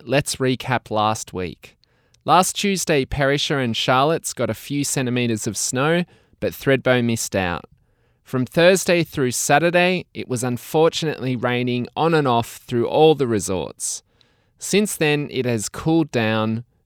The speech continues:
which means it has started snowing this morning around Perisher and shouldn't be too far off in Thredbo. Hopefully it continues and we see at least a few centimetres through the day.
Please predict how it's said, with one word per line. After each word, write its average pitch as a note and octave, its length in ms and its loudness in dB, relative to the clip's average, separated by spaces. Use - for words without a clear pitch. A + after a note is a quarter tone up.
which - 300 -8
means G2+ 1160 -6
it C3 100 -4
has C3+ 120 -2
started F#3 500 4
snowing G3 500 6
this - 220 2
morning C#3+ 340 4
around B2+ 400 4
Perisher G3 640 6
and B2 160 2
shouldn't F#3+ 360 2
be C#3+ 100 2
too F#3 300 6
far D#3 280 6
off D3 240 6
in D3 240 0
Thredbo. F#2+ 760 -2
Hopefully F#3+ 520 4
it C3 100 0
continues D#3+ 760 -2
and B2 200 -2
we A#2+ 120 0
see C#3 260 2
at C3 140 2
least F3 360 4
a D#3+ 40 -2
few C#3+ 260 0
centimetres A#2 640 2
through A2 300 0
the A2 100 -2
day. F2 400 -4